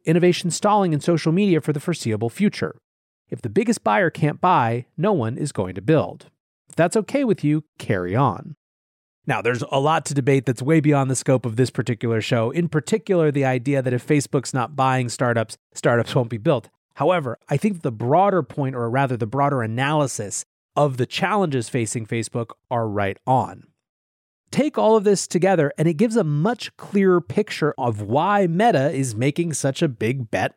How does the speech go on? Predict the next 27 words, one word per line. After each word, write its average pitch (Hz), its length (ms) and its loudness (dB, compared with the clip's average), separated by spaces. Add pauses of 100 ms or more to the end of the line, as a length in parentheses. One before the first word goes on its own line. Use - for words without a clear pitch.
on 110 180 -2
the 143 60 0
metaverse. 170 720 0 (580)
In 160 100 2
many 269 160 4
ways, 214 240 4
the 180 100 2
metaverse 156 520 2
follows 139 520 2
the 135 120 0
historical 156 580 0
pattern 151 460 -2
of 147 100 -2
human 147 480 0
geographic 117 640 -2
expansion. 131 760 -4 (400)
When 104 260 -2
one 139 180 2
territory 139 600 2
is 107 160 0
tapped, - 460 -4
you 104 100 -6
move 143 440 2
to - 100 -12
the 151 80 -2
next 151 340 -2
one. 101 320 -12